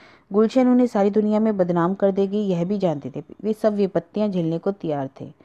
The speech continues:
शाहपुर की जबान बंद करने के लिए उनके पास दलीलें थीं। गुलशन की भी स्त्री समाज में अपमानित करने के पास उनके पास काफ़ी मसाला था।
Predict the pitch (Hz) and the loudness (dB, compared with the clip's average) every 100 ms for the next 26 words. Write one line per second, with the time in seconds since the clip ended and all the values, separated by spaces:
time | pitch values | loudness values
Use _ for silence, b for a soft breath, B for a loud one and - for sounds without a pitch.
0 | b b b - 185 - 214 202 190 185 | b b b -2 0 0 -2 -2 -2 0
1 | 185 196 190 185 185 185 190 185 190 180 | 0 0 -2 0 0 0 -4 -4 -4 -4
2 | 185 185 185 175 156 156 170 175 170 170 | -4 -2 -2 0 0 0 -2 -4 -8 -10
3 | b b b - 175 190 196 233 233 240 | b b b -12 0 2 2 2 2 0
4 | b b b _ _ 233 226 240 233 - | b b b _ _ -2 2 2 2 -2
5 | 226 233 226 208 196 202 208 - - 170 | -2 0 2 2 2 0 -2 -6 -2 0
6 | 196 - 202 196 196 196 190 185 185 185 | 0 0 0 0 -2 0 0 0 -4 -4
7 | 190 180 - 156 196 180 156 131 127 123 | -4 -4 -4 -4 -2 -4 -6 -8 -10 -10